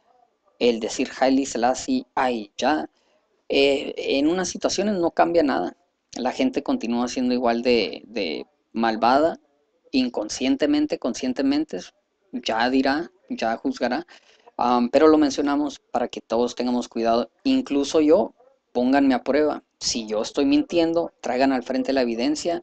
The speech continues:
demuéstrenlo y denme la oportunidad de hacer la corrección y demostrarles que no estoy aquí para,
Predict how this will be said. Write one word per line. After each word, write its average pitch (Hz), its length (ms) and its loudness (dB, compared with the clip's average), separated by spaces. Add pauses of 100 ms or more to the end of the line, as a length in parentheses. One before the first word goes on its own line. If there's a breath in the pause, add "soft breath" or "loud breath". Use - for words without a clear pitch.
demuéstrenlo 160 880 0
y 123 160 0
denme 135 300 4
la 143 120 2
oportunidad 120 600 -4
de - 80 -4
hacer 120 220 -6
la 123 100 -4
corrección 147 460 -2
y 151 80 2
demostrarles 131 640 -2
que 143 100 -4
no 123 80 2
estoy 123 180 -4
aquí - 180 -6
para, 117 320 -2